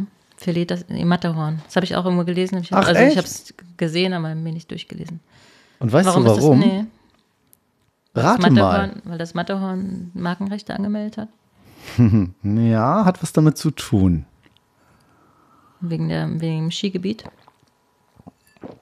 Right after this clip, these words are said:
Speaker 2: Mhm. Hab grad was getrunken.
Speaker 1: Nein.
Speaker 2: Schon komisch mit diesem zitronigen.
Speaker 1: Ah, jetzt
Speaker 2: Hm.
Speaker 1: hab ich mein Glas alle, jetzt kann ich nochmal probieren.
Speaker 2: Mhm.
Speaker 1: Wenn du mir einen Schluck abgibst.
Speaker 2: Klar.
Speaker 1: Nee, erzähl.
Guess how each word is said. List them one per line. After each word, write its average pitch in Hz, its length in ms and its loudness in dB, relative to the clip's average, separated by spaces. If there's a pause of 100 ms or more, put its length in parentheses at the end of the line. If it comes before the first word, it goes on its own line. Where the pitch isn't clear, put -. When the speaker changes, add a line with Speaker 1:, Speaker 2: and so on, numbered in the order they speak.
(420)
Speaker 2:
Mhm. 156 380 8 (180)
Hab 104 140 2
grad 104 160 2
was 110 100 -2
getrunken. 160 460 4 (680)
Speaker 1:
Nein. 156 180 -4
Speaker 2:
Schon 147 200 0
komisch 117 320 0
mit 104 80 6
diesem 95 200 2
zitronigen. 104 600 0
Speaker 1:
Ah, 208 40 4
jetzt 202 200 -2
Speaker 2:
Hm. 233 80 4
Speaker 1:
hab 202 60 2
ich - 80 -10
mein 196 100 2
Glas 185 240 -4
alle, 165 160 -4
jetzt 170 140 -8
kann 185 140 -6
ich - 80 -10
nochmal 175 240 -6 (100)
probieren. 180 400 -8 (480)
Speaker 2:
Mhm. 226 160 6
Speaker 1:
Wenn 117 80 6
du 135 60 4
mir 180 80 6
einen 220 100 6
Schluck - 220 -10
abgibst. - 380 -12 (840)
Speaker 2:
Klar. 104 440 2 (1300)
Speaker 1:
Nee, 175 140 -2
erzähl. 175 420 0